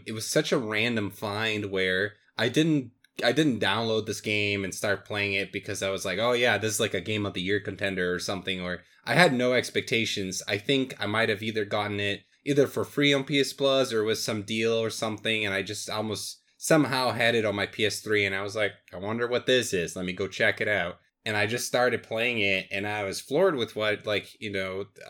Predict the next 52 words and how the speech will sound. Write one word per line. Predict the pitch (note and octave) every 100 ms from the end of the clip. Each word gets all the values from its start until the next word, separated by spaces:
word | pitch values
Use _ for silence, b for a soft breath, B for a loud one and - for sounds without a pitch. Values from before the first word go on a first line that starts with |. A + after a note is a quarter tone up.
| -
th-, | - G#2
the |
game | G2 B2 B2
just | G#2 -
grabbed | G#2+ A2+ A2
me | G2
from | A2+ G2+
the |
beginning. | F#2 F#2 G2 G2+ F#2 F#2+ F#2+ b b _ -
And | A2 G2+ G#2+ G2+ -
despite, | A2 - C3+ C3+ C3
you | A#2+
know, | A#2
the | A2 G#2 G#2 -
kind | A#2
of | G2
difficult | A2+ - - G#2+
controls | - F#2+ - A#2+ A#2+ G#2+ G2+
for, | - G2+ F#2+ F#2
for | G2+
people | G#2+ G#2 G2+
that | G2
are |
not | F#2+ G2 F2
used | F#2+ G2 -
to | G2 F2+ F#2+ b b
maybe | A2 G2
other | G2 A2 G#2
games | G2+ G2
that | F#2+
have | F#2 F#2
done | G2+
something | F#2 G2 F2+
similar, | E2+ G#2+ F2+ F2
which | F2+ -
there's, | F#2 E2+ - _
there's | G2+ F2+ E2
very | - G2+ G2
few, | E2 G2 F2 G2+ b b _ -
um, | B2+ A#2 G#2+ G#2 G#2 -
I, | A2+ B2+ C3 B2+ A2+ - _ _
I | A2+
just | A#2 A2
had | A#2+ A2
such | -
a | G#2+
good | G#2
time | A2 A#2
with | A#2 -
it, | A2 G2+
and | F#2
I, | F#2 F#2+